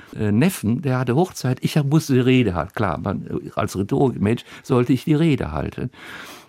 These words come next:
Und da hab ich gesagt, im Mittelalter gab es bei solchen Gelegenheiten immer am Schluss eine Schlägerei.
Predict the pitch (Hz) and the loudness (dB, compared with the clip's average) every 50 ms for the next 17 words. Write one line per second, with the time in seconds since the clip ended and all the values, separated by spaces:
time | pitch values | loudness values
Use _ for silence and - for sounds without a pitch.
0 | - - 160 143 147 147 170 156 - - - 139 131 147 156 - - - 147 131 | -2 0 2 4 4 4 2 2 0 0 0 0 2 0 -2 -2 -2 -2 2 2
1 | 156 196 202 196 165 - 143 143 143 - 151 143 143 139 - _ - - - - | 4 4 4 4 2 2 2 2 2 2 0 0 0 -2 -6 _ -20 -20 -12 -6
2 | - 135 135 139 151 123 - - 123 120 117 127 139 139 - 139 120 127 123 123 | -4 -2 -2 -2 -4 -6 -6 -2 0 2 2 2 2 2 2 2 2 2 4 4
3 | 131 131 135 123 123 120 120 - - - 131 180 156 151 139 120 117 139 - - | 4 4 4 4 2 2 0 0 -2 -2 2 2 4 4 6 4 4 4 2 4
4 | 135 139 127 - - 123 98 - - 107 113 110 101 107 107 101 110 117 107 76 | 4 4 4 6 4 2 2 2 2 2 2 2 2 2 0 2 2 0 0 -2
5 | 76 73 65 | -4 -6 -8